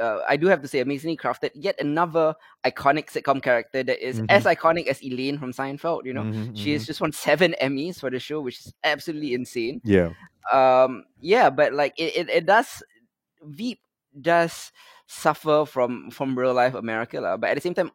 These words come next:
Speaker 1: also benefited from it, you know.
Speaker 2: Yep.
Speaker 1: Uh, the p-, political life shifted so suddenly and violently. You know, the, the show set out to point out the foibles of the political system,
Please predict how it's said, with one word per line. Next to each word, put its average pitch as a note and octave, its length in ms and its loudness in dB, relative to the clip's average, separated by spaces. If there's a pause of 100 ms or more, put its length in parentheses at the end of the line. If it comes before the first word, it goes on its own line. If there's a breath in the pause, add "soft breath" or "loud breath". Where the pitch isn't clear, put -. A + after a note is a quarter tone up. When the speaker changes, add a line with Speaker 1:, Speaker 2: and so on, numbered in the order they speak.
Speaker 1:
also C#3+ 240 -6
benefited A#2 680 -4
from A#2+ 280 -4
it, A#2+ 100 -8
you F2 80 -14
know. E2+ 160 -14 (120)
Speaker 2:
Yep. F#2+ 200 4
Speaker 1:
Uh, C3 280 4 (120)
the C#3+ 120 0
p-, - 100 -20 (180)
political G3+ 380 -2
life E3+ 160 2
shifted D3 320 -8
so B2+ 140 -14
suddenly C3 560 -2
and A#2 160 -4
violently. A2+ 580 -2 (220 soft breath)
You B2 80 -10
know, C#3 80 -2
the, C#3+ 160 2
the D#3 100 -2
show A3 400 0 (100)
set - 300 0
out D3+ 180 2
to C#3 120 -10
point C3 340 -6
out C3+ 200 2 (420)
the - 100 -2
foibles E3 840 -2
of C3 120 -4
the C#3 60 -8
political C#3+ 400 -6
system, G3 400 -10